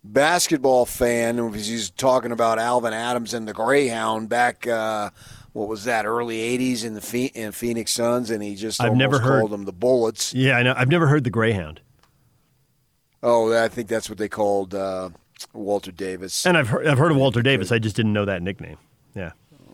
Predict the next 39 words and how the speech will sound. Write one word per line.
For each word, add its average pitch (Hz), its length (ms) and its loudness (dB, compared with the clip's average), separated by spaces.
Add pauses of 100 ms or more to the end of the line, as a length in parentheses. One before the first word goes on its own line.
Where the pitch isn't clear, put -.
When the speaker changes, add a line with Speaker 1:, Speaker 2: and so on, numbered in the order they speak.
(100)
Speaker 1:
Oh, 50 80 -20
yeah, 78 260 -14
he 62 60 -18
went 85 180 -18
to 85 60 -16
North 82 240 -16
Carolina 85 520 -14
and 76 80 -20
all 76 180 -16
that, 76 240 -16
Speaker 2:
Right. 135 180 -4
Speaker 1:
uh, 78 200 -18
so - 160 -14
you 80 100 -14
should 107 200 -12
have 92 120 -14
heard 78 180 -16
of 82 100 -18
him. 92 200 -14
But 90 320 -12
Speaker 2:
Yeah. 95 80 -10
Speaker 1:
uh, 90 240 -14 (320)
so 190 140 6
he's 160 160 6
obviously 165 360 2
a 123 40 2
basketball 127 540 2
fan, 110 340 -4
and 107 100 -8
the 107 40 -8
point 120 280 -2
I'm 107 200 -4
making 120 440 -2
is 101 140 -8
if 113 120 -14
you're 214 120 0
a 170 40 2
basketball 113 640 0
fan, 101 460 -8